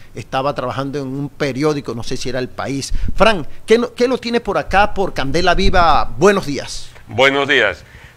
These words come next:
Speaker 2: Bueno, le vengo a ofrecer al pueblo vallenato que recuerde un poco la historia, con una serie, eh, de documentales, eh, que se transmite por Telecaribe,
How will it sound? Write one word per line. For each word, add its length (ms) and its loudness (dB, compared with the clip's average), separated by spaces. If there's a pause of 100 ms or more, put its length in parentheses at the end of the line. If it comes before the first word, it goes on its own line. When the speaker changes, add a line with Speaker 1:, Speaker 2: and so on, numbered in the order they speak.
Speaker 2:
Bueno, 460 2
le 160 0
vengo 420 2
a 60 6
ofrecer 760 0
al 400 -2
pueblo 320 -4
vallenato 580 0
que 140 -6
recuerde 400 -4
un 60 -6
poco 360 -2
la 60 -4
historia, 480 -2 (380)
con 140 -6
una 260 -2
serie, 580 0 (480)
eh, 560 2
de 140 4
documentales, 1040 2 (420)
eh, 320 -2
que 100 -6
se 160 -2
transmite 520 -2
por 240 -2
Telecaribe, 720 0